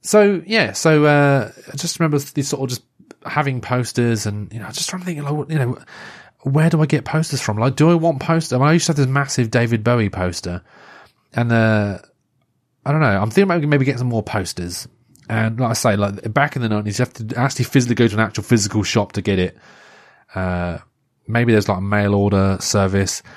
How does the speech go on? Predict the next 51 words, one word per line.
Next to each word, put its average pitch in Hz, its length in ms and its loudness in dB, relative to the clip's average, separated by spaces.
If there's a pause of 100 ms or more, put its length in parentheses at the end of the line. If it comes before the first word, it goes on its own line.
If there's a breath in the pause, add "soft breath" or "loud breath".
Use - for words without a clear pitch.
(280 loud breath)
"Oh, 208 140 0
may 190 180 2
take 175 240 0
twenty-eight 165 380 0
days 147 240 0
for 131 80 -6
delivery." 113 420 2 (140 soft breath)
Four 233 520 4
weeks 233 340 -2
to 143 100 -2
deliver 151 400 2
it. 82 180 -8
Are 147 40 0
you 185 180 2
actually 190 260 -2
joking 175 460 -2
me? 85 260 -10 (840 soft breath)
I 147 40 0
remember 160 300 2
you 156 60 2
used 139 120 -2
to 147 60 -2
have 139 60 -8
to 139 80 -2
send 165 180 2
a 151 60 2
check. - 560 -4 (560 loud breath)
And 131 120 0
I 135 40 2
remember 160 260 4
it 139 140 2
blew 156 160 6
my 139 160 2
mind 131 320 2
once 101 280 0
that 113 80 0
I 113 100 2
ordered 135 340 4
a 110 80 -4
video. 104 300 0
I - 20 2
might 156 160 4
have 110 120 -2
told 98 160 -4
this 92 100 -6
story 95 180 -4
before. 98 300 -4
I 131 40 4
ordered 156 220 4
a 135 60 2
video 98 560 2